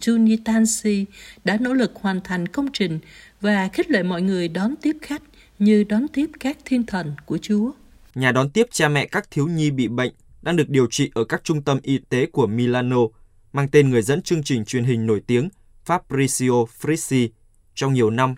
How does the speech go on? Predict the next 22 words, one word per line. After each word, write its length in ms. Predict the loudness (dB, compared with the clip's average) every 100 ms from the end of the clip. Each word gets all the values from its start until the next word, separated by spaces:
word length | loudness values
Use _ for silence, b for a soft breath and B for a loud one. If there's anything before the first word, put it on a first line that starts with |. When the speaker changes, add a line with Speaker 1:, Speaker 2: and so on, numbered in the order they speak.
| -6
Speaker 2:
đã 120 | -2
dấn 200 | 0 0
thân 280 | -2 -2 -2
làm 140 | -2
việc 180 | -2 0
cho 140 | -2
tổ 200 | 0 -2
chức 300 | 0 -2 -2
Unitansi, 800 | -2 -2 -2 -4 -4 -4 -2 -2 -4 -14 _ _ _ -8
tổ 100 | -4
chức 200 | -2 -2
chuyên 200 | 0 0
giúp 180 | 0 0
đỡ 160 | 0 0
các 200 | -4 -2
bệnh 240 | -2 0
nhân 160 | -2 -2
hành 260 | -4 -4
hương 260 | 0 0 0
tại 160 | -2 0
Lộ 160 | 0
Đức 200 | 0 -2